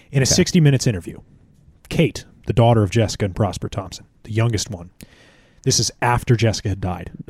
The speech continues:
Speaker 2: Wh-, uh, when was this interview? Sixty
Speaker 1: Sometime
Speaker 2: Min-
Speaker 1: after two thousand nine, because that's when
Speaker 2: Okay,
Speaker 1: Jessica
Speaker 2: gotcha.
Speaker 1: died.
Speaker 2: All right.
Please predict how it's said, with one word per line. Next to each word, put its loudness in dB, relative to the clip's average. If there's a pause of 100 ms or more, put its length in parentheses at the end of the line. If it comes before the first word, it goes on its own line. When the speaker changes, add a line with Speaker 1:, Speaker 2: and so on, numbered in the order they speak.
Speaker 2:
Wh-, -2
uh, 4
when 0
was 2
this -2
interview? 0
Sixty -2
Speaker 1:
Sometime 2
Speaker 2:
Min- 2
Speaker 1:
after 0
two -2
thousand 0
nine, -10
because -6
that's 0
when 4
Speaker 2:
Okay, 0
Speaker 1:
Jessica -6
Speaker 2:
gotcha. -8
Speaker 1:
died. -12
Speaker 2:
All -6
right. -10